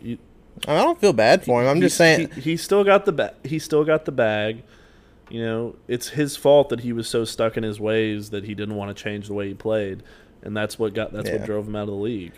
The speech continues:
Speaker 1: I mean, it's, it's all his fault.
Speaker 2: Yeah. Well, look, we, we won't get too far into that. We could,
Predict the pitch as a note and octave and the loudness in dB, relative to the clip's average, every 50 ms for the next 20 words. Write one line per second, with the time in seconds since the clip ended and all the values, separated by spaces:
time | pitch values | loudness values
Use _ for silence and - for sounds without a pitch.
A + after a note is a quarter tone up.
0 | - - G2 G#2 G#2+ G#2 G2 G2 F#2+ - - - A2 G2+ - - - - - - | -20 -14 -12 -12 -10 -10 -12 -14 -16 -16 -12 -12 -10 -10 -10 -12 -14 -14 -14 -12
1 | G#2+ G#2+ - - - - G#2+ G#2 G#2+ G#2 G#2 A2 G2 - - - G#2+ G2+ - - | -10 -10 -10 -10 -6 -4 -2 0 0 -2 -2 -6 -8 -8 -6 -6 -6 -6 -6 -12
2 | - - - - - - - - - - - _ _ _ - - G#2+ G#2+ F#2 C#2 | -16 -20 -20 -20 -20 -20 -20 -20 -20 -20 -20 _ _ _ -10 -6 -4 -4 -2 -4
3 | A#2 A2 - - - D#3 E3+ E3+ E3 D#3+ D3 - - - - - - - - - | -6 -10 -8 -4 2 6 8 8 8 6 4 0 -12 -20 -20 -20 -20 -20 -20 -20
4 | - - - _ - D3 D3 C#3+ C3+ C3+ D3 E3 E3 D3 G2+ A#2 - - - - | -20 -20 -18 _ -2 4 6 6 6 8 8 8 6 6 4 -2 -10 -14 -14 -6
5 | - C#3+ D3 D3 C#3+ C3 A#2+ C3 C3 - - - C#3 C3+ B2 - C#3+ C3+ C3+ C3+ | -2 0 2 4 2 2 0 -2 -4 -4 -2 -2 -2 -2 0 4 6 8 8 8
6 | C#3 C3+ C3+ C3 B2+ A2+ C3 C3 C3 C3 C3+ C3 B2 B2 C#3 C3+ - C#3+ A#2+ A#2+ | 8 6 4 2 2 2 4 6 6 8 8 6 6 4 0 -2 -2 -4 -6 -6
7 | - | -12